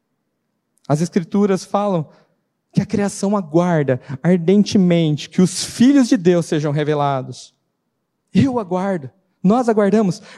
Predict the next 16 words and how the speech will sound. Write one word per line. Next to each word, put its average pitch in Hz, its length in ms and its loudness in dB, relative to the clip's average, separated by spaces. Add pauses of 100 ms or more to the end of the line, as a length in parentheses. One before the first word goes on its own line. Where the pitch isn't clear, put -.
Por 202 120 0
quê? 262 380 -2 (1000)
Porque 165 220 -4
nós 170 140 -6
queremos 151 400 -2
que - 100 0
o 160 40 4
último 160 280 0
eleito 139 240 0
escute. - 640 -10 (480)
Porque - 140 -2
na 147 100 2
hora 185 160 2
que - 80 -4
ele 196 120 2
escutar, 156 680 -4